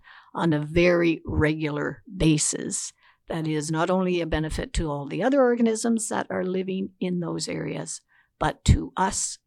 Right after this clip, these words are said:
as well, uh, in terms of, of, uh, cleaning the water, but also cleaning their ecosystem where a lot of other organisms live that we fish, for example.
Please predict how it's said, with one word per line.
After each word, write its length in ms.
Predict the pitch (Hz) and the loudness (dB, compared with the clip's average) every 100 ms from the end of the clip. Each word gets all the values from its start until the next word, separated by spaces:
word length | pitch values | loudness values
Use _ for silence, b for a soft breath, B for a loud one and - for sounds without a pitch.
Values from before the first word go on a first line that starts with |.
| - | -6
as 340 | 151 143 165 | -6 -6 -6
well, 640 | 143 170 170 - 262 320 - _ _ _ _ _ _ | -2 0 0 -2 -2 -4 -8 _ _ _ _ _ _
uh, 340 | - 156 156 160 | -6 -4 -4 -6
in 240 | - 165 151 | -6 -6 4
terms 400 | - 160 151 156 | 4 4 -4 -6
of, 260 | 151 - - - | -8 -6 -8 -8
of, 440 | 170 151 156 - | -8 -8 -10 -10
uh, 160 | - 156 - - | -8 -8 -12 2
cleaning 360 | 269 262 214 | 6 6 6
the 60 | 180 | 4
water, 500 | 156 151 147 147 147 _ _ _ _ | 2 0 -2 -6 -10 _ _ _ _
but 160 | - - | 2 2
also 880 | - 160 151 - - 147 135 - - _ _ _ _ | -2 0 0 0 0 0 -2 -6 -10 _ _ _ _
cleaning 440 | - 202 196 175 160 | -2 0 2 0 -2
their 260 | 151 151 - | -2 -6 -2
ecosystem 800 | 277 - 165 - - - - 156 | -2 0 -4 -4 -4 -4 -4 -4
where 380 | 151 143 143 151 _ _ _ | -2 -4 -6 -8 _ _ _
a 120 | - 165 | -6 0
lot 260 | 165 190 | 6 6
of 100 | 180 | 6
other 220 | 160 156 | 2 0
organisms 640 | 147 151 147 151 151 147 - | -2 -2 -4 -4 -6 -6 -6
live 320 | 170 151 - | -6 -6 -8
that 280 | - - - | -8 -8 -6
we 520 | 220 202 165 233 311 _ _ _ _ _ _ | -6 -2 0 0 -2 _ _ _ _ _ _
fish, 540 | - 370 - - - - _ _ _ _ _ _ | -4 -2 -2 -6 -8 -18 _ _ _ _ _ _
for 160 | - - | -12 -10
example. 580 | - - - - 190 | -8 -10 0 0 0